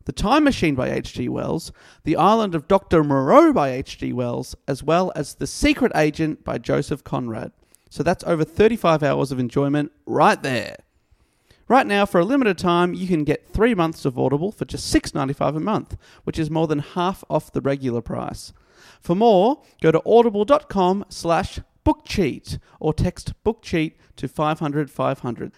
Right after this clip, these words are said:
That way, Audible will know you came to them through Book Cheat, which means they'll probably want to continue supporting the show.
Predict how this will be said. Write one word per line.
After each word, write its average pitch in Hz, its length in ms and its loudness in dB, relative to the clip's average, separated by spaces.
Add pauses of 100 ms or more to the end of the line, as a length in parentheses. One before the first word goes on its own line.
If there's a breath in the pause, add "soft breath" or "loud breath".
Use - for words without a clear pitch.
That 226 200 2
way, 185 140 4
Audible 160 560 2
will 143 160 0
know 160 180 4
you 151 180 0
came 160 260 -2
to 151 100 -6
them 156 200 -2
through 139 220 -2
Book 247 220 0
Cheat, 156 380 -2
which - 200 -8
means 156 220 0
they'll 139 140 0
probably 160 680 -2
want 151 140 2
to 143 60 -2
continue 156 520 -2
supporting 131 500 -6
the 143 80 -4
show. 190 400 2